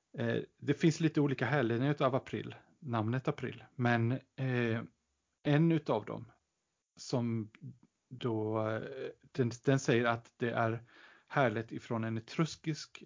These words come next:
gudinna som hette någonting liknande april. Och etruskerna hade då i sin tur fått den ifrån grekerna där det var då Afrodite. Så att april är då Afrodites månad.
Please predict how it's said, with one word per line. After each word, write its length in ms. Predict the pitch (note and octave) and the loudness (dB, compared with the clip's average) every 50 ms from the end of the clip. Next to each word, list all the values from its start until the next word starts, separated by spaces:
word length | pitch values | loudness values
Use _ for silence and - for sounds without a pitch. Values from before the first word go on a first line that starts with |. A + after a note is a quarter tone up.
| _ | _
gudinna 640 | - - - C3 A#2 B2 D3 C3 A#2 G#2 A2 B2+ C#3+ - _ _ _ _ _ _ - - - _ _ _ | -14 -6 -4 -2 -2 0 0 -2 -2 -2 -2 -4 -6 -6 _ _ _ _ _ _ -20 -20 -20 _ _ _
som 240 | - - - A2+ G2+ | -8 -2 -2 0 0
hette 520 | B2+ B2+ B2 - _ - A2+ G#2+ A2 A2+ - - - _ _ _ _ _ - - _ _ _ _ - | 0 -2 -4 -4 _ -2 0 0 0 -2 -4 -10 -20 _ _ _ _ _ -20 -20 _ _ _ _ -2
någonting 580 | C3+ C3 B2+ B2+ B2 A#2+ - A2 G#2+ G#2+ A#2+ | 0 2 2 2 0 0 0 0 0 0 -2
liknande 500 | A#2+ A#2+ B2+ - - - G#2+ G#2 G#2 A2 | 0 0 0 0 0 -2 -4 -2 0 -2
april. 440 | A2 - - - A#2+ G2+ - A#2 - - _ _ - - - - _ _ _ _ _ _ | -2 -2 -2 -2 -2 -2 -4 -6 -12 -14 _ _ -20 -20 -20 -20 _ _ _ _ _ _
Och 220 | - A#2 - - C3 | -2 -2 -2 -2 -6
etruskerna 640 | B2 - - C#3+ B2 - - - - A#2+ A#2+ A#2+ | -4 -2 2 0 0 0 0 -4 -2 0 0 0
hade 300 | A#2 A2+ - B2+ B2 B2 | -2 -2 -2 -2 -2 -2
då 140 | G#2+ A2+ A#2 A2+ | -2 -2 -2 -2
i 40 | |
sin 200 | - - B2 A2+ | -2 -4 -4 -4
tur 140 | A2+ A#2+ A2+ | -2 -4 -4
fått 320 | - - - A#2+ A#2 _ - | -4 -4 -6 -6 -6 _ -6
den 180 | A2+ G#2+ G#2+ | -6 -4 -4
ifrån 280 | G#2+ - - A#2 A2 G#2 | -4 -6 -4 -4 -4 -4
grekerna 640 | - B2 A#2 G#2+ A2 - - A#2+ A2+ A#2 A2+ A2+ - - - - - - _ _ _ - | -2 -4 -4 -4 -4 -6 -6 -4 -2 0 -2 -2 -4 -8 -20 -20 -20 -20 _ _ _ -2
där 160 | B2 A2+ A2 | 0 0 2
det 80 | A2 A2 | 0 0
var 200 | G#2+ A2 G#2+ G#2+ | 0 -2 -2 -2
då 100 | A2 A2+ | -4 -6
Afrodite. 800 | A2+ - - - - A2 G#2+ - B2+ A2+ A2+ - - - - - | -8 -10 -10 -6 -4 -4 -2 -2 -2 -4 -4 -6 -10 -14 -12 -12
Så 140 | - - | -10 -12
att 100 | - - | -10 -8
april 440 | - B2+ - - - C3 B2 B2 B2 | -6 -8 -4 0 4 4 4 4 4
är 120 | A2+ A#2 A2 | 2 2 0
då 140 | A2 G#2+ | 0 -2
Afrodites 760 | A2 - G2 - - - A#2 A#2 C3 A2+ - - C#3 - - D3+ | -2 -4 -6 -6 -4 -4 -2 0 -2 -4 -4 -4 -6 -2 2 4
månad. 460 | C#3+ B2+ A2 A2 A#2+ - - A#2+ | 4 4 4 2 -2 -8 -10 -14